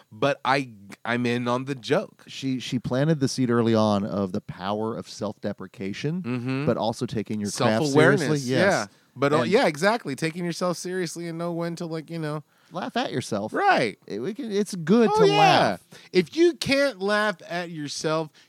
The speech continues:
Speaker 1: you have no right laughing at anybody else for any other reason.
Speaker 2: We have a rule in my classroom, and is that we laugh a lot, but we laugh with things.
Speaker 1: Mm-hmm.
Speaker 2: We never laugh at things. You know, we're gonna punch up.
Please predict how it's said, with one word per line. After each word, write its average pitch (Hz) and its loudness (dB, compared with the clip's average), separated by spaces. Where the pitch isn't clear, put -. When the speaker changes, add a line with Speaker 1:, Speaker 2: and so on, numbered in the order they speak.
Speaker 1:
you 175 0
have 185 0
no 151 0
right 131 0
laughing 123 -2
at 107 -2
anybody 117 0
else - -14
for 101 -4
any 139 4
other 104 -2
reason. 87 -10
Speaker 2:
We 127 2
have 156 4
a 180 4
rule 139 2
in 117 -2
my 107 -4
classroom, 101 -6
and 95 -6
is 95 -8
that 104 -6
we 113 -6
laugh 110 -2
a 156 -4
lot, 139 -2
but 110 -4
we 110 0
laugh 113 0
with 113 -2
things. 76 -10
Speaker 1:
Mm-hmm. 117 -4
Speaker 2:
We 123 0
never 113 2
laugh 113 6
at 98 -2
things. 50 -12
You 69 -10
know, 78 -6
we're 110 -4
gonna 110 -4
punch 139 -2
up. 117 0